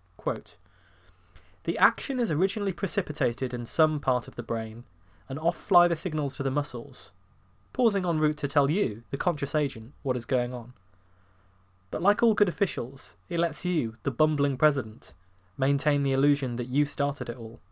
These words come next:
End quote. So what they're saying here is the fact that with P E T scans and so on, you can see blood flow in areas to the brain before people consciously realise they've made a decision.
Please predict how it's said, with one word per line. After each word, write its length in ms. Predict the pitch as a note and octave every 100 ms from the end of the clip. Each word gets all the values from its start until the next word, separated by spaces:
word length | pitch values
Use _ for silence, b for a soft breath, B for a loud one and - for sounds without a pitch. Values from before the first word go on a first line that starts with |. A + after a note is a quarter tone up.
| - - - - - - _
End 180 | A#2+ A#2+
quote. 220 | - A2+ - - - - _ - - - _ _ - B B B
So 120 | - A#3+
what 80 |
they're 100 | B3
saying 300 | A3+ A#3+ A3+
here 180 | D3+ C#3
is 160 | C3 -
the 100 | D3+
fact 220 | G3 E3+
that 120 | D#3+
with 220 | D3 C#3+ - - _ _ _ - _ -
P 260 | D#3+ C#3 B2+
E 20 |
T 220 | - C#3
scans 360 | - C3 B2 B2
and 100 | A#2+
so 180 | C3
on, 180 | B2 B2 b b -
you 120 | C#3+
can 160 | D#3 D3
see 280 | - E3+
blood 300 | D3 D#3 D#3+
flow 320 | - - C#3 B2+
in 100 | C3
areas 400 | C#3 C3+ C3+ B2+
to 100 | C3+
the 60 |
brain 360 | A#2+ C3+ C3 B2
before 380 | A#2 - E3 D#3+
people 320 | - D#3 D3
consciously 500 | - D3+ C#3+ C#3+ C3+
realise 360 | C3 C3+ B2+ A#2
they've 180 | A#2+
made 200 | B2+ B2+
a 40 | B2
decision. 520 | B2 - C#3 B2+